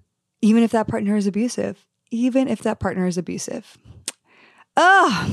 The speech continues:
it frustrates me so much, but that this pattern exists, and yet it does. And we just have to be aware to it.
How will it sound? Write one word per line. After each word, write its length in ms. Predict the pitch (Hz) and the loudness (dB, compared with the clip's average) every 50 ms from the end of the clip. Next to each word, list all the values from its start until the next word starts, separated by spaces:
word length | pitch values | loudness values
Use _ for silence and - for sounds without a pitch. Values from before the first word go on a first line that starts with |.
| - - - - - - - - | -6 -8 -10 -12 -14 -14 -8 -8
it 60 | 202 | -4
frustrates 460 | - 202 196 190 - 202 190 - - | -2 -2 -2 -2 -2 -2 -4 -2 -2
me 120 | 180 170 | -2 -2
so 240 | 170 - 185 170 165 | -2 -2 -4 -4 -2
much, 340 | 165 160 - - - - - | -2 -4 -6 -8 -12 -10 -4
but 240 | - 180 175 - - _ - - - - - - _ _ _ _ - | -4 -4 -4 -4 -10 _ -20 -20 -20 -20 -20 -20 _ _ _ _ -2
that 200 | 220 202 185 - | -2 -2 0 0
this 160 | 185 175 - | -2 -2 -2
pattern 500 | - - 170 - - 170 165 147 139 - _ | -4 -6 -6 -4 -2 -4 -4 -4 -6 -8 _
exists, 880 | - 185 165 - - 196 214 247 240 202 180 185 180 - - - - - _ _ | -8 -8 -8 -8 -4 -2 0 2 2 2 2 0 0 -4 -6 -8 -10 -14 _ _
and 300 | 208 180 180 180 180 175 | -4 -4 -2 -2 -2 -2
yet 120 | 185 180 | -2 -2
it 120 | - - - | -4 -6 -6
does. 460 | - 127 107 - - - - - - _ _ _ _ | -6 -6 -6 -8 -10 -14 -14 -16 -18 _ _ _ _
And 140 | 196 185 180 | -4 -2 0
we 100 | 180 180 | 0 -2
just 160 | 175 180 170 | -2 -4 -8
have 240 | - - - 185 - | -8 -10 -10 -10 -10
to 80 | - 180 | -12 -12
be 140 | - 180 175 | -8 -4 -4
aware 260 | 165 - 139 - 170 | -4 -4 -4 -6 -8
to 180 | - - 202 196 | -8 -8 -8 -6
it. 180 | 196 - - | -8 -8 -10